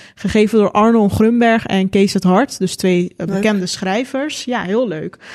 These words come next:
Speaker 1: En, eh, op een gegeven moment, eh, had ik dus dat vak, want dat was gewoon onderdeel van mijn studie. Maar er waren ook allemaal andere studenten die dat vak volgden, want je kon je er gewoon voor inschrijven of zo. Nou, op een gegeven moment zat ik daar colleges te volgen over hoe je creatief schrijft. En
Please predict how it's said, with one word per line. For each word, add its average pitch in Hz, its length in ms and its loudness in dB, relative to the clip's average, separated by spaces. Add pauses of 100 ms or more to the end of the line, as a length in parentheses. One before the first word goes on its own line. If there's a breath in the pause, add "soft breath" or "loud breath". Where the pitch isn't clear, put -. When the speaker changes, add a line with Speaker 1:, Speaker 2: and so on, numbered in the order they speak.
(180 loud breath)
Speaker 1:
En, 196 380 -2
eh, 190 380 4
op 180 80 -2
een - 60 -8
gegeven 214 180 2
moment, 196 280 0
eh, 180 220 0
had 196 140 0
ik 196 140 0
dus 185 120 0
dat 180 180 -2
vak, 233 320 0
want 196 140 -2
dat 180 120 -2
was 175 160 -4
gewoon 175 180 -8
onderdeel 185 320 2
van 185 160 -6
mijn 175 180 -4
studie. 220 500 0 (240 loud breath)
Maar - 300 -4
er 175 180 -4
waren 180 180 4
ook 185 80 0
allemaal 185 220 0
andere 196 240 4
studenten 190 500 0
die 185 100 0
dat 175 160 -2
vak 185 220 -4
volgden, 185 300 -6
want 180 120 -4
je - 60 -10
kon 190 180 -2
je 190 80 0
er 185 100 -4
gewoon 185 180 -8
voor - 120 -6
inschrijven 220 680 0
of 202 100 -4
zo. 202 280 0 (380 loud breath)
Nou, 233 160 2
op 180 60 0
een - 60 -8
gegeven 233 140 2 (120)
moment 196 280 -2
zat 202 160 0
ik 196 140 0
daar 190 340 2 (160)
colleges 220 500 2
te - 80 -14
volgen 202 360 -6
over 190 240 -6
hoe 202 180 2
je 202 100 0
creatief 196 480 -4
schrijft. 208 560 -2
En 190 200 -8